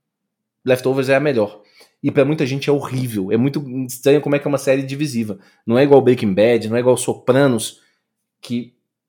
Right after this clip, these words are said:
uma grande parte das pessoas gosta muito de Sopranos, porque Sopranos é bom demais. Fica aí uma dica pra um outro, pô,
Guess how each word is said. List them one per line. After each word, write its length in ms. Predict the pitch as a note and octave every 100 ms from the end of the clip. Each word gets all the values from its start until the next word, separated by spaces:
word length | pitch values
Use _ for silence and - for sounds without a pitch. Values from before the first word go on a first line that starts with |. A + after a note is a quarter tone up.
| _ _ _ _ _ -
uma 140 | B2+
grande 320 | G#2+ C#3+ E3 C3+
parte 320 | C3 B2+ B2
das 120 | A#2+
pessoas 300 | A#2 - A#2+
gosta 460 | G#2+ A#2+ B2+ - A#2
muito 240 | A2+ A2
de 80 | G2+
Sopranos, 400 | G#2+ F#2 G#2+ G#2+
porque 160 | - G#2+
Sopranos 360 | G#2 A2+ A#2
é 40 | A2+
bom 160 | A#2
demais. 460 | A#2+ A2+ F#2+ - _ - - _ _
Fica 220 | A#2 A2+
aí 80 | B2
uma 160 | B2 A2
dica 240 | G#2+ G#2+
pra 100 | A#2
um 120 | A2
outro, 240 | G#2+ A2 G#2+
pô, 320 | - F#2+